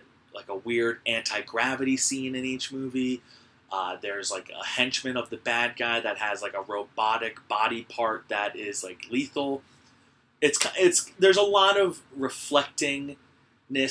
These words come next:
between the two movies, but they're both really good. I hope they keep making them. Uh, they're not afraid to kill off some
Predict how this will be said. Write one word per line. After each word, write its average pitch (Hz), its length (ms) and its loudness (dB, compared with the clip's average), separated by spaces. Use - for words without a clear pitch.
between 139 460 -4
the 131 80 -4
two 135 240 -2
movies, 131 440 2
but - 260 -4
they're 123 260 -2
both 127 420 0
really 123 380 0
good. 117 280 -2
I 110 120 0
hope 190 260 2
they 196 120 6
keep - 300 -4
making 107 360 -8
them. 95 140 -12
Uh, 107 140 0
they're 120 140 -2
not 131 260 4
afraid 131 380 -2
to 95 80 -8
kill 117 320 -6
off 113 400 0
some 110 300 -6